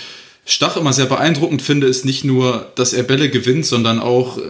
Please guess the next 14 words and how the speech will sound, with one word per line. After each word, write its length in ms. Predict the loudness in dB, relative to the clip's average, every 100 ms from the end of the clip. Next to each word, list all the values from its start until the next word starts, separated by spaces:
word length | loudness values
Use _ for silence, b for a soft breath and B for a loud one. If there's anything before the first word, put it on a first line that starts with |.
| -6
im 120 | -2
Anschluss 340 | 0 0 -2 0
immer 140 | 0
direkt 240 | 2 0
eine 120 | -2 -2
gute 500 | -2 2 2 0 -4 -8
Idee 320 | 0 2 2
hat 160 | 0
in 100 | -2
Form 260 | -2 0 0
von 180 | 0 0
einem 100 | -2
tiefen 340 | -2 0 0
Ball. 300 | 0 0 -2